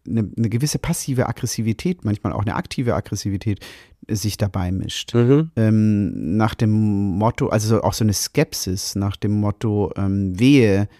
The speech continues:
Speaker 1: du akzeptierst nicht, wie ich bin.“
Speaker 2: Ja.
Speaker 1: Und das ist das, wo, wo ich ein bisschen so auch die, die Gefahr sehe im, im, im friedlichen Miteinander, dass sich hier, ähm, immer mehr Gruppierungen auftun,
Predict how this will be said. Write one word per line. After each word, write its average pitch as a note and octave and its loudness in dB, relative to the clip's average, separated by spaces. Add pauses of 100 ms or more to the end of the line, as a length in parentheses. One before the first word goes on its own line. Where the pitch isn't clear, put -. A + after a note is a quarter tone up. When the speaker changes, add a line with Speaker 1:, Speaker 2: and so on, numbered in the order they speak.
(440)
Speaker 1:
du A2 2
akzeptierst - -2
nicht, G2+ -4
wie E2+ -2
ich - -10
bin.“ G#2 -2 (840)
Speaker 2:
Ja. B2+ 6
Speaker 1:
Und G#2+ 0
das B2+ 0
ist - -2
das, - 0
wo, G#2+ 0
wo A2 0
ich - -6
ein A2+ 2
bisschen G2+ 0
so G#2+ -4
auch G2 -2
die, F#2 -2 (680)
die F#2+ -4
Gefahr A#2 2
sehe G2+ 2
im, F#2 -2
im, F#2+ -4 (140)
im G2 -4
friedlichen A2 0
Miteinander, F#2+ 0 (400)
dass - -4
sich G#2 -4
hier, G2+ -2
ähm, F#2+ -2
immer A#2 2
mehr G#2+ 4 (120)
Gruppierungen B2 0
auftun, G#2+ 0